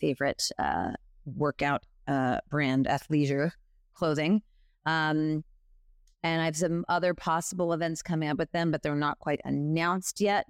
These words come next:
but they will be at some point. And, um, I, I am planning and hoping to continue working with, um, a few hotels I've worked with in the past and go back and travel and, um, hopefully have a retreat in the fall. So updates will come on my,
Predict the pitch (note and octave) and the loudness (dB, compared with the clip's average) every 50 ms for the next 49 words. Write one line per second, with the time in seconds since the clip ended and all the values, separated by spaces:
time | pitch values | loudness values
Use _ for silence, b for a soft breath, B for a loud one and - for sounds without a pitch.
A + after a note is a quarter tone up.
0 | _ - F3+ F3 - - - _ - - _ _ _ _ - F#3+ E3+ D#3 D3 C#3+ | _ 0 0 0 0 -2 -8 _ -20 -20 _ _ _ _ -4 -2 0 2 2 2
1 | C#3 C#3 C3+ - C3+ C3+ - - D#3 C#3+ D3 - F3 E3+ F#3 G3 F#3+ - _ - | 2 0 0 0 0 -2 -2 -2 -2 -2 0 0 0 2 2 2 0 0 _ -2
2 | D3 D#3 D#3 D3+ D3+ C#3+ D3+ - C#3+ D3 D3 C#3+ C#3+ C#3+ C#3+ D3 - - _ _ | -2 0 0 0 0 0 0 0 0 0 0 0 0 -2 -2 -2 -4 -6 _ _
3 | _ - F#2 A2 G#2 F#2+ G2 - - - - C#3+ D3+ D3+ D3 C#3 - - - F#3+ | _ -4 -2 0 0 0 0 -2 -4 -6 -4 -2 2 2 2 0 0 -2 0 0
4 | G3 F#3+ F#3+ F3+ F3 E3 D#3+ E3+ D3+ - D3+ C#3 - - D#3 D3 - - D#3+ D#3 | 2 2 2 2 2 2 0 0 0 0 -2 -2 -4 -6 -6 -6 -2 0 2 2
5 | D3+ C#3+ D3 C#3 - C#3+ C#3+ D3 C#3+ - - - D3 D3 C#3+ C#3+ C#3+ D3+ - _ | 2 2 0 -2 0 0 0 0 0 -2 -2 -2 0 0 -2 -2 -4 -6 -10 _
6 | _ _ _ _ _ _ - - - D#3 - - E3+ D3+ D3 C3+ - - D3 C#3+ | _ _ _ _ _ _ -12 -6 -4 -4 0 2 2 2 2 2 2 0 0 0
7 | C3 - C#3 C3 D3 D3 C#3+ - C#3+ C#3 C#3 C#3+ C3+ - - C#3+ C#3 C#3+ C3+ - | 0 0 -2 0 0 -2 -2 -2 -2 -2 0 -2 -2 -2 -4 -2 -2 -2 -2 -2
8 | - C#3+ C#3 D3 C#3+ - C#3+ C#3 C3+ C3+ C3+ - D3 C#3+ C#3+ C#3 - - - _ | -2 -2 -2 -2 -2 0 0 0 0 0 -2 0 0 2 2 2 -2 -6 -12 _
9 | _ - _ - - _ _ - - D#3 C#3 C#3 C#3 C#3 C#3 C3+ - C#3 C#3 C3+ | _ -20 _ -20 -20 _ _ -4 0 0 0 2 2 2 2 2 2 0 2 2
10 | C3+ C3+ C#3 C#3 B2+ B2+ C#3 D3 D#3 E3+ - - _ _ - - D3 - - E3 | 2 2 2 2 2 2 0 0 -2 -4 -6 -8 _ _ -6 -4 -4 -2 0 0
11 | D#3 D#3+ D3+ D3 C#3+ C3+ C#3+ C#3+ - - - - - C#3+ D3 - - - D3 C#3 | 0 0 0 0 0 0 0 0 -2 -2 -2 0 0 0 0 0 0 2 2 4
12 | C3+ - - - - D3 C#3 C3+ C3 C3 C3 C#3 E3+ F#3 - - - - _ _ | 2 0 -4 -4 -2 0 2 4 4 4 4 2 0 0 -4 -12 -20 -20 _ _
13 | - - - - C3+ C3 - - - - D3+ C3+ - - - B2+ - C3+ B2+ B2+ | -16 -14 -4 -2 0 0 0 0 0 0 0 0 0 -2 -4 -2 0 0 2 2
14 | B2+ B2+ B2+ B2+ B2+ C3 | 2 2 2 2 0 0